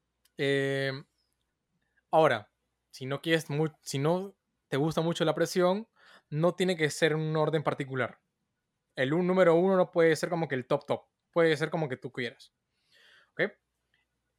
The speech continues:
Eso es lo que voy a hacer yo. O sea, yo en ningún, sin, sin ningún orden en particular, creo que mi top tres sería, eh, Steven Brandash, sería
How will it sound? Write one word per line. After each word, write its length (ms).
Eso 280
es 40
lo 80
que 60
voy 100
a 40
hacer 160
yo. 160
O 60
sea, 180
yo 140
en 400
ningún, 500
sin, 380
sin 240
ningún 260
orden 220
en 80
particular, 640
creo 180
que 100
mi 140
top 300
tres 220
sería, 540
eh, 720
Steven 340
Brandash, 560
sería 840